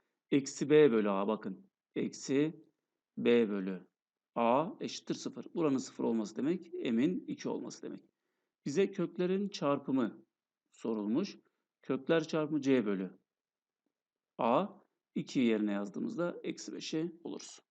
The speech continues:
Evet, zor bir soru değil ama uğraştıracak bir soru arkadaşlar. Hemen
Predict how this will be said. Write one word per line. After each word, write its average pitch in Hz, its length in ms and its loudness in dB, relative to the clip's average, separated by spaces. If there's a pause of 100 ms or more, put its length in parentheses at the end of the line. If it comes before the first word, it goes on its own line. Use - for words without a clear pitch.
(240)
Evet, 202 300 -2
zor 190 360 0
bir 175 140 0
soru 170 380 -2
değil 143 280 4
ama 131 300 0
uğraştıracak 131 880 0 (120)
bir - 60 -12
soru - 260 -6
arkadaşlar. - 720 -6 (1120)
Hemen - 560 0